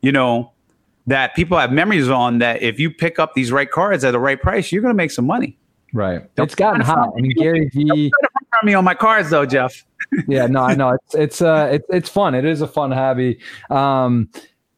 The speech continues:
Speaker 2: what is the most important trait for success? Give me something you think that for someone to be successful in whatever they're doing, what, what's an important trait to have?
Speaker 1: I, I, I think it's, uh, I, I think stoicism, uh,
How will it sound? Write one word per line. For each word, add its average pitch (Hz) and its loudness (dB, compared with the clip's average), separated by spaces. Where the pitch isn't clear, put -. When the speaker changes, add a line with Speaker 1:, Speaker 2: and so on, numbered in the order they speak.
Speaker 2:
what 156 0
is 220 0
the 202 0
most 170 0
important 160 0
trait 160 -2
for 143 -2
success? 117 -4
Give 139 -2
me 139 0
something 131 -2
you 123 0
think 131 -4
that 123 -2
for 120 -4
someone 131 -2
to 123 0
be 120 -2
successful 123 -4
in 120 0
whatever 117 0
they're 117 0
doing, 101 -2
what, 117 -2
what's 131 -4
an 127 0
important 113 -2
trait 101 -4
to 95 -4
have? 87 -4
Speaker 1:
I, 220 0
I, 196 -2
I 190 0
think 180 -4
it's, 151 -8
uh, 131 2
I, 123 -4
I 143 0
think 151 -4
stoicism, 107 -2
uh, 98 -2